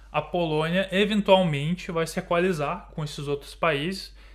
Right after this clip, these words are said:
e no momento que ficar, que virar um país popular também, né, worldwide, na hora dos estrangeiros decidirem ir pra Europa, quando eles começarem a cogitar a Polônia, eventualmente ela vai se equalizar e vai aumentar a dificuldade de tu comprar, a-, alugar apartamento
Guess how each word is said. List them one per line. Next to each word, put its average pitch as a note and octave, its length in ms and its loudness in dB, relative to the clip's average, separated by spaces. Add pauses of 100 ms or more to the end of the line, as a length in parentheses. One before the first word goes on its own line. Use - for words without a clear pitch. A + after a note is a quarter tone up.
(160)
e C#3+ 220 -6
no C#3+ 80 -2
momento D#3 300 0
que - 60 -14
ficar, D3+ 720 2
que - 200 -18
virar D3+ 240 0
um F#3+ 80 2
país F3 220 2
popular F3 580 2
também, D3 300 -4
né, C3+ 200 -6 (140)
worldwide, C#3 800 0
na C#3+ 80 -4
hora C3 100 -6
dos C3+ 200 -8
estrangeiros C#3 580 0
decidirem C#3 640 -6 (300)
ir C#3+ 80 -6
pra D3+ 140 0
Europa, C3+ 520 4 (160)
quando C#3 140 -4
eles C#3+ 120 -2
começarem D3+ 380 -6
a D3 40 -8
cogitar C#3+ 320 -2
a C#3 40 -12
Polônia, D3 520 0 (560)
eventualmente D#3 720 2
ela D3+ 120 2
vai C#3+ 120 2
se C#3+ 160 -6
equalizar D#3 880 0 (340)
e D#3+ 100 0
vai C3 100 4
aumentar B2+ 260 0
a C3+ 40 -2
dificuldade C3 500 -4
de - 60 -16
tu - 80 -20
comprar, D3 800 0
a-, C3 200 -6
alugar C3 320 -2
apartamento D3+ 960 -4